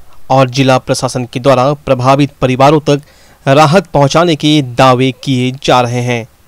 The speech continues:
जहां जिला प्रशासन की व्यवस्था सही है, बिग न्यूज ने उसे वैसा ही दिखाया, लेकिन नवजात शिशुओं को लेकर जिला प्रशासन के जो दावे हैं, वो यहां खोखली साबित हो गई।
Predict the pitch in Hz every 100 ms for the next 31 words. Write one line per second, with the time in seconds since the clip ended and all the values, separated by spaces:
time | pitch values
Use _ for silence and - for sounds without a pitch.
0 | _ 139 165 190 214 156 180 180 151 151
1 | 196 - 135 143 135 143 127 - - 127
2 | 190 151 143 170 - - _ 131 123 165
3 | 139 139 196 156 147 180 - 156 139 135
4 | 127 147 - 127 127 127 131 127 120 -
5 | _ _ _ _ - 147 202 175 147 135
6 | 143 160 - 147 180 185 147 135 156 185
7 | 160 - - - 135 180 208 165 160 156
8 | 202 160 143 135 120 139 143 170 139 147
9 | - - - - 147 196 160 139 156 156
10 | - 165 151 143 147 - 135 127 139 165
11 | 131 131 123